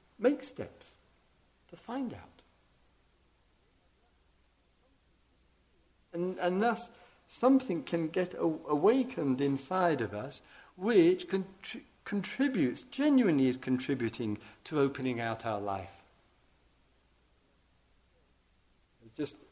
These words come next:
we just at lunchtime today, uh, one of the, um,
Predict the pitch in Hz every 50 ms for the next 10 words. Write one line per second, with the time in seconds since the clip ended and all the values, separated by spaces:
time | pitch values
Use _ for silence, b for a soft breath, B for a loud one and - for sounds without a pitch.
0 | _ - 131 120 113 120 147 143 - 139 - 139 139 139 131 - - - 139 135
1 | 127 - 135 131 165 170 147 117 98 - B B B B B B B B B B
2 | _ - 104 101 98 95 98 101 101 101 110 120 120 113 110 104 - - 110 104
3 | 104 104 104 104 98 98 95